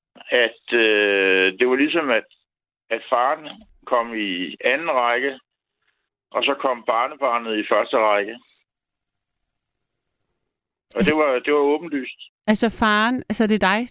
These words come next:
Speaker 2: der kom i anden
Speaker 1: Ja, det er
Speaker 2: række?
Speaker 1: mig.
Speaker 2: Ja.
Speaker 1: Jeg kom i anden række,
Speaker 2: Ja.
Speaker 1: men ligesom, at, at min datter blev, kom favoriseret,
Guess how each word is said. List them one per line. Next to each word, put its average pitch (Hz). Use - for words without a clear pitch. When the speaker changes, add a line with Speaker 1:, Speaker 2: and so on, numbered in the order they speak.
Speaker 2:
der 233
kom 202
i 190
anden 202
Speaker 1:
Ja, 208
det 202
er 196
Speaker 2:
række? 185
Speaker 1:
mig. 208
Speaker 2:
Ja. 214
Speaker 1:
Jeg 151
kom 170
i 147
anden 139
række, 131
Speaker 2:
Ja. 233
Speaker 1:
men 277
ligesom, 139
at, 110
at 123
min 117
datter 127
blev, 107
kom 113
favoriseret, 127